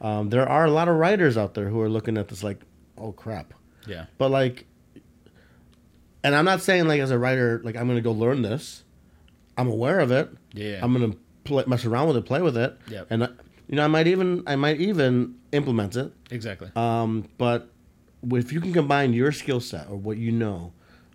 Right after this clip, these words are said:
Speaker 1: um, with the newest tools you have, you're gonna be a leader.
Speaker 2: Exactly.
Speaker 1: Right? In, in your whatever given
Speaker 2: In your
Speaker 1: industry you
Speaker 2: field,
Speaker 1: have.
Speaker 2: yeah.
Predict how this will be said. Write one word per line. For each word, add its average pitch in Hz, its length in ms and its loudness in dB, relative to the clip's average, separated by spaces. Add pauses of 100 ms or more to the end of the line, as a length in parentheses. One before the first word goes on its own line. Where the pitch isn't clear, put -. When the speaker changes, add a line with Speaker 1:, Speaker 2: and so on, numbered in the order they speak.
Speaker 1:
um, 98 540 -6 (160)
with 110 320 -4 (120)
the 107 100 -4
newest 117 380 0
tools 120 280 -2
you 110 100 -2
have, 131 360 -2 (400)
you're 151 100 -6
gonna 175 140 0
be 165 120 2
a 160 60 4
leader. 143 400 -2 (180)
Speaker 2:
Exactly. 98 400 -12
Speaker 1:
Right? 131 220 0
In, 139 160 0
in 135 120 0
your 131 340 0 (640)
whatever 123 300 0
given 120 200 0
Speaker 2:
In 120 60 2
your - 20 0
Speaker 1:
industry 120 240 -2
you 110 60 0
Speaker 2:
field, 190 120 -2
Speaker 1:
have. 151 320 -6
Speaker 2:
yeah. 147 240 -2